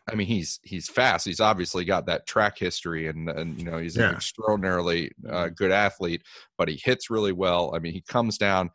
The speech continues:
Speaker 1: he comes down, uh, in support, you know, really w-, really good or really well. Uh, what am I, my English is like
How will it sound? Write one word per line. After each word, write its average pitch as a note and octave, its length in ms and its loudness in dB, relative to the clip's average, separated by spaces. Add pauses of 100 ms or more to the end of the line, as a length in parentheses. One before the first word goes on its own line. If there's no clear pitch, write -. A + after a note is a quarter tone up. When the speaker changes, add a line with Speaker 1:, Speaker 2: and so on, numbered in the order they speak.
(220)
Speaker 1:
he E3 120 0
comes C#3 340 4
down, F#2+ 600 2 (140)
uh, F#2 260 0
in G2+ 240 -2
support, F#2 520 -2 (260)
you F2+ 160 -10
know, E2 300 -4
really G2+ 280 2
w-, F2+ 260 -2
really G#2+ 340 4
good F2 360 2 (100)
or F#2 180 4
really F#2+ 260 2
well. E2+ 360 2
Uh, A2+ 60 -8
what B2 160 -12
am B2+ 100 -8
I, C#2+ 100 -6 (120)
my D2+ 200 -10 (160)
English F#2 340 -6
is D2 140 -18
like D2 180 -6